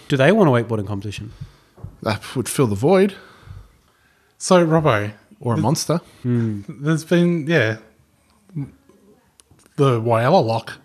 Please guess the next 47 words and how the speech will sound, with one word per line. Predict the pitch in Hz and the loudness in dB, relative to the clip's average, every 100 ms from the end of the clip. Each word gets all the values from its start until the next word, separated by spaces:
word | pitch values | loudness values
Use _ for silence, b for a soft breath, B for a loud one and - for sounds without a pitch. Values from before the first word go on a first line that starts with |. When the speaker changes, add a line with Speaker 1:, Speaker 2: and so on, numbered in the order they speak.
| _ _ _ _ - | _ _ _ _ -8
Speaker 3:
could | 151 | -2
do | 123 | 0
a | 113 | 0
little | 113 110 | 0 -2
monster. | 107 117 - 254 - _ b b b - | -2 -4 -6 -8 -10 _ b b b -14
Speaker 2:
Yeah, | 92 | -10
there | 92 | -8
is | 98 92 | -8 -10
one. | 98 98 | -12 -10
Speaker 3:
There | 131 123 | -6 -2
is | 135 | 0
one? | 156 196 208 | 2 2 0
Maybe, | 160 143 | -2 0
like, | 135 | 0
Speaker 2:
Yeah. | 92 92 - - _ 143 | -2 -10 -16 -20 _ -12
Speaker 3:
the, | 127 123 | -8 -8
the | 120 | -8
water. | 107 120 139 160 143 | -4 -2 2 2 2
Speaker 2:
There's | 135 131 | 2 4
a | |
wet, | 143 - | 2 0
little | 107 123 117 | -2 -2 0
wetlands. | 110 123 127 131 170 - - | 0 0 -2 0 0 -4 -4
Speaker 3:
Yeah? | 160 180 202 - | 0 2 0 -6
Is | - | -2
there | 175 | 4
a | 143 | 4
water | 131 147 | 6 2
feature | 151 175 170 | 2 -2 -2
at | |
the | 131 | -2
golf | 135 147 - | 0 -2 -2
course? | 233 233 - B B B B - | -10 -10 -16 B B B B -6
Speaker 2:
Uh, | 123 127 127 127 131 127 131 127 127 110 98 - | -2 -2 -2 -2 -2 -2 -2 0 -2 -2 -6 -6
I | 90 82 87 87 87 - - | -2 0 0 0 -4 -10 -8
wouldn't | 104 - | -8 -6
think | 98 87 | -8 -8
so. | 98 95 - _ | -8 -8 -10 _
Speaker 1:
Wait, | 180 160 | 0 4
where | 165 | 4
do | 175 | 6
they | 170 | 4
do | 156 | 2
the | 135 | 0
snapper | - 156 156 | -2 -2 -2
competition | - 110 107 - 107 | -4 -4 -6 -6 -8
then? | 98 104 | -8 -12